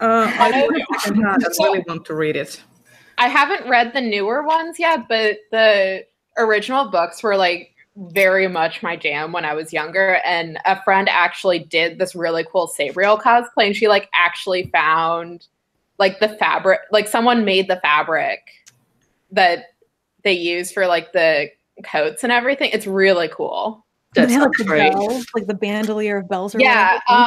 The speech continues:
Speaker 2: um,
Speaker 4: So
Speaker 2: so
Speaker 4: cool.
Speaker 2: she's on Instagram. If you go to Chaos Bria, she has some photos of, like,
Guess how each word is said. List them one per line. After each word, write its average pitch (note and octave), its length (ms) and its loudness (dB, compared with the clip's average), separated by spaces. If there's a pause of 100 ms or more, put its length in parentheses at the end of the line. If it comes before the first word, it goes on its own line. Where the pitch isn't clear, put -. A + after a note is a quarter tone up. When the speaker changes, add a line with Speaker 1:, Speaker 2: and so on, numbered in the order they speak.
(220)
Speaker 2:
um, F#3+ 160 -18 (400)
Speaker 4:
So C4 400 2
Speaker 2:
so - 0 -
Speaker 4:
cool. - 520 -16
Speaker 2:
she's C#4 220 -8
on D4+ 320 -2
Instagram. A3+ 580 -4
If G#3 120 -8
you A3 340 -4 (100)
go G3+ 200 2
to G#3+ 100 0
Chaos F#3+ 580 0
Bria, F#3 480 4
she A#3+ 180 -4
has G#3 200 0
some A3+ 180 -4
photos F#3 460 2
of, F3 160 -2
like, E3+ 260 -2